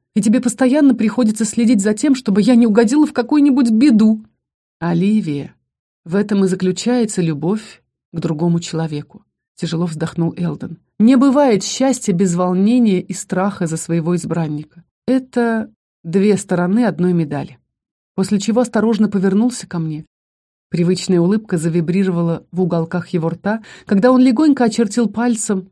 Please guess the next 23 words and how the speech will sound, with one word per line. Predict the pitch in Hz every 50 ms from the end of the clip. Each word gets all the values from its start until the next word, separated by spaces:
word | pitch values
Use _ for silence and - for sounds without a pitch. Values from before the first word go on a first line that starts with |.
| _ _
абрис | - - 220 220 196 214 208 196 - 208
моего | 196 196 180 190
лица. | 190 190 190 190 - - 175 151 143 147 _ _ _ _ _ _ _ _ _ _ _
Подушечкой | - 170 156 160 185 185 - - - - 190
большого | 175 170 165 165 - - 180 170
пальца | 175 196 202 202 196 - - 180
тронул | - _ - 196 196 196 196 185 180 175 165 156 - _ _ _ _ _ -
мои | 165 165 170 165
губы. | 147 147 170 170 160 156 165 165 - _ _ _ _ _ _ _ _ -
Зажмурившись, | - 214 208 196 240 262 277 247 220 - - 208 - - 202
я | 208 220
потянулась | 214 214 208 208 - 220 233 240 214 180 - -
к | -
нему, | 180 170 165 151 165 - _ _ - - - - -
почувствовала, | - 190 196 - 254 247 240 - - 208 196 190
как | 202 196 202
его | - 190 180 202 202
рука | 202 202 196 - 214 202
нырнула | 202 196 190 185 190 190 190 190 185
в | 165
мои | 180 180 180 180
волосы, | 170 156 180 208 208 185 170 - - 185
чуть | - - - 208 202 - -